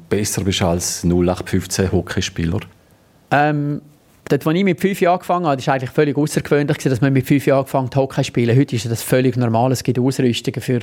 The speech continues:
Speaker 2: drei, vier, fünfjährige. Also als ich das erste Mal auf das Eis war, sind alle, die dort waren, acht oder neun gewesen.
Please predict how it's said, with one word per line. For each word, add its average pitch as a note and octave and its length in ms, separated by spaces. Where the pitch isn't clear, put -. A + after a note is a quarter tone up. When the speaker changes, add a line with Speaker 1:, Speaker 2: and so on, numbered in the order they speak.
Speaker 2:
drei, C3 200
vier, A#2+ 280
fünfjährige. A2+ 720
Also A#2 180
als B2 120
ich C#3+ 100
das - 80
erste C3+ 240
Mal C3 80
auf B2 80
das - 100
Eis D3 220
war, C3 380
sind B2 260
alle, B2+ 200
die B2+ 160
dort B2 40
waren, C3 540
acht B2+ 340
oder B2 160
neun B2+ 260
gewesen. F3+ 380